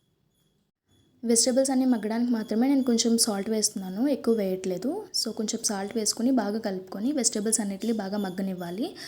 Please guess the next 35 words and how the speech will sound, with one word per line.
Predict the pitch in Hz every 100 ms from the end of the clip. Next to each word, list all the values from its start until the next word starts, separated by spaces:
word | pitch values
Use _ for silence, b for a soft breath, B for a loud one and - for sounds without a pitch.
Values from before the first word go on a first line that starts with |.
| B B B _
కొంచెం | 254 247 254
సాఫ్ట్ | 247 220 - 226
అయితే | 233 240
అవన్నీ | 202 220
మగ్గినట్టే. | 196 180 185 175 - 254 427 - b b b b -
So, | 226 233
కొంచెం | 220 226 233
సాఫ్ట్ | 208 - 220
అయిన | 220 208
తర్వాత | 196 208 302
టూ | 285 220
టేబుల్ | 208 208 214
స్పూన్స్ | 214 202 214
of | 208 -
అల్లం | 202 202 202
వెల్లుల్లి | 196 190
పేస్ట్ | 190 -
అయితే | 190 233
వేస్తున్నాను. | 202 196 - 175 190 311 - _ _ _ _ 233
ఒక | 262
టూ | 262
మినిట్స్ | 240 247 -
ఫ్రై | 233 220
అవ్వనిస్తే | 220 220 - 247
ఇందులో | 220 220
ఉన్న | 226
పచ్చివాసన | 214 - 208 220 208
అంతా | 214
పోతుంది. | 214 190 196 190 262
So, | 277 240
ఇదే | 220 262
స్టేజ్లో | 262 233 247
నేను | 262 233
ఎప్పుడు | 233 240 226
బిర్యానీ | 214 208